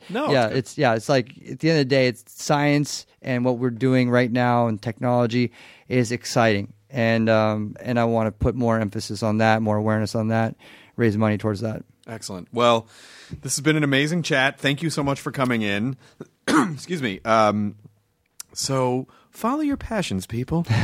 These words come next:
Speaker 2: <laughs>
Speaker 1: Be the flower that grows in the rubble. Be the Benihana flower that grows in the rubble.
Speaker 2: <laughs> Right.
Speaker 1: And also, uh,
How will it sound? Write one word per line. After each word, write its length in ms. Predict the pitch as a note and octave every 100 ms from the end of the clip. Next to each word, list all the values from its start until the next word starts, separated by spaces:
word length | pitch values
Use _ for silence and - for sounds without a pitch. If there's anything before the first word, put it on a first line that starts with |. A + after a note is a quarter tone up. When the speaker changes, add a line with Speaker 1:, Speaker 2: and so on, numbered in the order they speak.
| D#3+
Speaker 2:
<laughs> 280 | C3 - -
Speaker 1:
Be 340 | A#3 A#3+ A#3+
the 140 | G3+
flower 540 | F#3+ - E3+ F3+ E3+ D#3
that 220 | C3+ -
grows 640 | C3+ C#3 D3+ C#3+ C3 -
in 160 | - C3
the 80 | B2+
rubble. 240 | C3 A#2
Be 320 | - G3 A#3+ B3+
the 100 | A3
Benihana 600 | F#3+ F3+ E3 D3+ C#3 -
flower 440 | G#2 E2 D2+ C#2+ - D3 - - - - -
that 180 | A#2+ -
grows 460 | B2 B2 B2+ C3 B2
in 100 | A2+
the 80 |
rubble. 460 | G#2+ G2+ F2+ D#2+ D2+
Speaker 2:
<laughs> 0 |
Right. 340 | F#2+ B2 A2 - - - -
Speaker 1:
And 140 | A#2+ A#2+
also, 560 | B2+ - A2+ G#2 G#2 - - - _ _ _ _
uh, 480 | - G2+ G2+ G2 G2